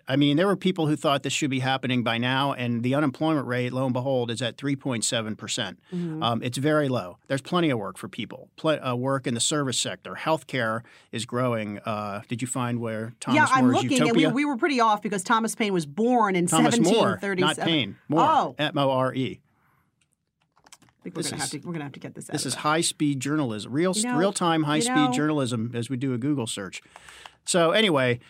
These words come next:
Speaker 1: so the idea is, uh, if we get to that point where robots are doing all the jobs and none, there's no work for any of the rest of us,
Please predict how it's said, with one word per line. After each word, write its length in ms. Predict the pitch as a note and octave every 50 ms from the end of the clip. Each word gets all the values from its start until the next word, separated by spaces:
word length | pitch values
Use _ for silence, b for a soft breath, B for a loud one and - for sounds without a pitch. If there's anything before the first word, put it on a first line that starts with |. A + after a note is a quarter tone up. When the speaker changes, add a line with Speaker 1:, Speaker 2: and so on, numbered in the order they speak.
| b b -
Speaker 1:
so 120 | - A3
the 120 | G3+ A3+ A#3
idea 300 | A#3 G#3 D4+ E4 D#4+ A#3
is, 220 | G#3 F#3 - - -
uh, 160 | F3 F3 F3 F3
if 140 | - E3+ -
we 80 | F#3
get 180 | F3 A#3+ C4+ -
to 60 | - C4
that 160 | F#3+ C#3 C3
point 320 | - E3+ E3+ E3+ F3 E3+
where 180 | E3 E3 D#3+ D3+
robots 400 | D3 D#3+ F#3 G#3 A3 G#3+ F#3+ F#3
are 20 |
doing 240 | E3 F3 F3+ F3+ E3+
all 100 | D#3+ D3+
the 60 | C#3+
jobs 440 | C3 A#2 B2+ A#2 A#2 C3 D#3 D3 C#3
and 100 | D3 C#3
none, 240 | C#3+ D#3 D#3+ D#3 B2
there's 180 | D3+ D3 C3+ D3
no 140 | D#3+ E3
work 320 | D#3+ C3 C#3+ D#3 E3 D#3+ -
for 160 | - D#3 D3+
any 100 | D3+ D3+
of 80 | C#3+ C3
the 60 | B2+
rest 260 | C3+ D#3+ F#3+ F#3 -
of 80 | E3+ C3
us, 320 | A#2 A#2+ C3 C3 -